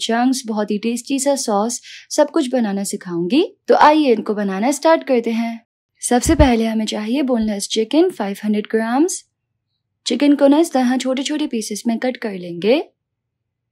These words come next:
इसमें ऐड कर लेंगे गार्लिक पाउडर हाफ टी स्पून, जिंजर पाउडर हाफ टी स्पून,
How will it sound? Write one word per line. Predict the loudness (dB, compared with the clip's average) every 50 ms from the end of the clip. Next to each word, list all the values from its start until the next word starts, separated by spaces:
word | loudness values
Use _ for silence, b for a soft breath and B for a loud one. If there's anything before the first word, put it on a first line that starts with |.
| _ _ _ _ _ _ _ _ _ _ _ _ -2
इसमें | -2 0 2 4 4
ऐड | 4 4 2 0
कर | 0 2
लेंगे | 2 2 2 0 0 0
गार्लिक | 0 0 -2 -2 -2 -2 -2 -2 -2
पाउडर | -2 0 0 2 2 0 0
हाफ | 0 -2 -4 -6 -6 -8
टी | -8 -8 -8 -8
स्पून, | -8 -10 -6 -4 -2 0 2 2 2 0 0 -4 _ _ _ _ _ _ _ _ _ _ _ _ _ _ _ _
जिंजर | -2 0 2 2 4 4 4 4
पाउडर | 4 4 4 4 4 2
हाफ | 0 -2 -4 -6 -6 -6
टी | -8 -8 -8 -8
स्पून, | -8 -12 -10 _ -4 -2 0 2 2 0 0